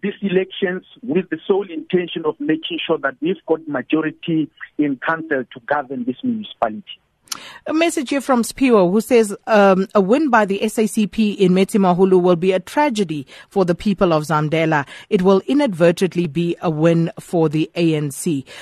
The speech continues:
Speaker 2: So, uh, to that sort of skepticism, um, how do you respond to that? Is this just another ploy by the alliance, the A N C and its alliance partners, uh, to basically, you know, weaken the opposition by other means?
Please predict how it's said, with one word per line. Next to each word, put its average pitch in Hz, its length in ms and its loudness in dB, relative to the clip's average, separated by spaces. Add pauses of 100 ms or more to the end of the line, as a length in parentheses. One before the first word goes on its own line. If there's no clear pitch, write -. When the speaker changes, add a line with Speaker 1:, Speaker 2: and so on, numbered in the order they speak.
Speaker 2:
So, 220 560 4
uh, 220 100 0 (180)
to 220 240 4
that 190 280 0
sort 233 200 4
of 202 100 0
skepticism, 202 800 0 (280)
um, 185 380 6
how 202 160 4
do 214 120 2
you 220 100 4
respond 247 540 0
to 190 120 2
that? 147 380 -4
Is 214 240 -2
this 202 260 2
just - 280 -2
another 180 280 2
ploy 180 460 0 (240)
by 185 640 4
the 175 220 2
alliance, 175 640 2
the 180 140 0
A 196 120 2
N 185 120 4
C 185 260 2
and 175 320 0
its 165 140 -4
alliance 170 440 2
partners, 160 540 0 (260)
uh, 165 300 4 (100)
to 180 300 6
basically, 196 720 -2 (160)
you 190 200 0
know, 196 100 6
weaken 208 380 2
the 202 100 0
opposition 196 560 0
by 185 220 4
other 202 200 0
means? 202 520 0